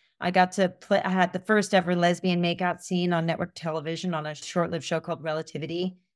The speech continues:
That was another one where I felt really honored to be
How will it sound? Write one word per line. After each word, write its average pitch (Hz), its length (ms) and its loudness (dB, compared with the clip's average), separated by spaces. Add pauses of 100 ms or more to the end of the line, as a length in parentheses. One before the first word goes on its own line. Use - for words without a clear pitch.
(240)
That 170 200 6
was 185 160 2
another 170 280 4
one 170 200 2
where 156 80 -2
I 156 80 0
felt 160 340 2
really 160 300 -2
honored 151 500 -8
to - 100 -10
be 160 640 -10